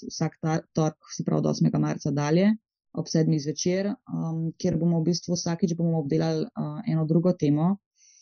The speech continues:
Uh, načeloma jaz ponavadi tudi tako vodim, da, mislim, malo se tudi prilagajam glede na skupino, uh, glede na to, da vidim, kakšna je skupina. Um, imam pripravljene neke teme in tle pol govorimo o različnih stvareh, a ne. Um, eno je čisto, recimo, začnemo vedno z, uh,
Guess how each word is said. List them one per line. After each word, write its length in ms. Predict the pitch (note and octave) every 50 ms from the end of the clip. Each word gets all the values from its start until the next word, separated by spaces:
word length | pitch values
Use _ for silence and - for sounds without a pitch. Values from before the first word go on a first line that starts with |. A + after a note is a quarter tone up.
| - _ _
Uh, 260 | - E3 D#3+ D#3+ D#3+
načeloma 720 | D#3+ D#3+ D#3+ E3 - - F3 F3+ F#3 F#3+ F#3 F#3 F3 F3
jaz 180 | E3+ E3+ F3 E3+
ponavadi 420 | - - F3 E3 D#3+ E3 E3 E3
tudi 120 | - E3 -
tako 200 | _ _ F#3 F3
vodim, 440 | D#3+ D#3+ E3+ E3 E3 F3 E3+ E3 E3 E3
da, 220 | D#3+ C#3+ D#3 D#3 D#3+
mislim, 240 | - E3 - E3+ D#3+
malo 160 | D#3+ E3+ F3
se 100 | - G3
tudi 160 | - - -
prilagajam 460 | _ - D#3+ D#3+ D3+ D#3 D#3+ E3+ F3 E3+
glede 200 | D#3+ D#3 D3+ E3+
na 100 | F3 F3
skupino, 480 | E3+ - F#3 E3+ - E3 D3+ D3+ D#3+ E3+ F#3 F#3+ A3+ -
uh, 320 | - E3+ D#3+ D#3 D3+ D3+
glede 240 | D#3 D3+ E3 D#3 E3
na 100 | E3 E3
to, 100 | E3 -
da 120 | D#3 D3+ D#3+
vidim, 260 | D#3 E3 E3+ E3 D#3+
kakšna 320 | - E3 D#3+ - - E3+
je 80 | D#3+ D#3+
skupina. 460 | - - - - - D#3 D#3 E3+ F#3 F#3+ - _ _ _
Um, 400 | - E3 D#3+ D#3+ D#3 D#3+ E3 D#3+
imam 240 | D#3 E3+ E3 F3 F3+
pripravljene 500 | - E3+ - E3+ E3 E3+ F3 F3 F3 E3+
neke 260 | E3 E3 E3 - E3
teme 360 | - - D#3+ D#3+ D#3+ D#3+ D#3
in 160 | D#3 D#3 D3+ D#3+
tle 260 | - - - F3+ E3+ E3+
pol 240 | - E3+ E3+ E3+
govorimo 400 | E3 D#3+ D#3 D3 D#3+ E3+ F3 F3
o 60 | D#3+ D3+
različnih 380 | D3 D3 D#3+ E3 - F3 E3
stvareh, 360 | - - _ D#3 D3 D3 D3
a 100 | - D3
ne. 160 | C#3+ C#3+ D3 D3+ D#3 D#3+ E3 -
Um, 420 | - D#3 D3 D3 D3 D3 D3 D3 D3+ D#3 -
eno 260 | - - D#3 E3 E3
je 100 | D#3+ D#3+
čisto, 220 | E3 - F3 E3 E3+
recimo, 320 | E3 E3 - E3+ E3+ E3
začnemo 460 | D#3+ D#3 D#3 - - E3 E3 E3+ D#3+
vedno 340 | D3 D#3+ E3 E3+ E3 D#3 D#3 D#3
z, 200 | D3 C#3 - -
uh, 80 | D#3